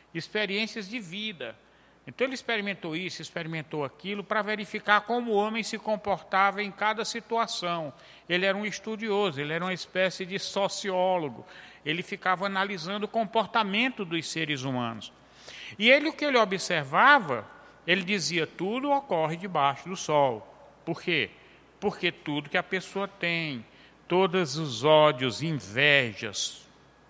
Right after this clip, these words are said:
conhecimento, busca disso, busca daquilo, de riqueza. Tudo isso ocorre no terreno temporário, enquanto a gente está na carne. Então, eu fui marcando alguns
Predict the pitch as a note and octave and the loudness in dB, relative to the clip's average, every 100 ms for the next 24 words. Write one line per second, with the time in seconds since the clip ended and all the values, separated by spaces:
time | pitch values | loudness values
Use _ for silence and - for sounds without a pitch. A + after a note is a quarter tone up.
0 | - F3+ F3 E3+ - D#3+ C3 C#3 D3 C3 | -4 0 0 0 -4 -6 -2 0 0 -4
1 | G#2+ A#2+ G3+ A3 - E3+ C3+ F3 E3+ D#3 | -10 -4 0 0 0 -6 -4 -4 -4 -6
2 | E3 - C#3 B2 - F3 D#3 D3+ E3 F#3+ | -8 -4 -4 -4 -4 -4 -2 -4 -4 -6
3 | - D#3 F3 D3+ B2 - - - - D#4 | -2 2 4 2 -2 -8 -14 -16 0 4
4 | E4 C#4+ C4+ D4 - D4+ D4 - C4+ B3 | 4 4 0 -2 -2 2 2 4 4 6
5 | C4+ C4 C#4 A#3 C4 C4 B3+ B3+ A#3+ C4 | 2 0 0 2 0 -2 -2 -2 2 4
6 | B3+ G#3 G3+ G#3+ G#3 A#3+ - - - F#3+ | 6 8 8 8 4 -8 -10 -12 -4 -4
7 | - F#3+ G3+ G3+ A#3 D3+ E3 E3+ - F3+ | 0 2 2 2 0 0 -2 -4 -6 -8
8 | - D3+ D3 D#3 - - - - - - | -2 4 4 2 -4 -20 -20 -20 -20 -20
9 | - - - F3 F3+ - C3 A#2+ A#2 A2 | -20 -14 2 2 2 2 4 2 -2 -10
10 | G#2 - - - _ _ _ _ _ _ | -12 -18 -20 -20 _ _ _ _ _ _
11 | _ - - - - - - F#3+ - C4 | _ -20 -20 -20 -20 -18 -8 -4 4 6
12 | C#4 A#3 - A#3 A#3+ - - A#3+ B3 A3+ | 6 4 4 4 4 -2 -2 2 4 4
13 | B3+ - - - A#3 B3 A3 E3 D#3 D3+ | 4 0 -6 0 4 6 4 4 2 2
14 | C#3 E3 B2+ - - | 0 -2 -4 -8 -12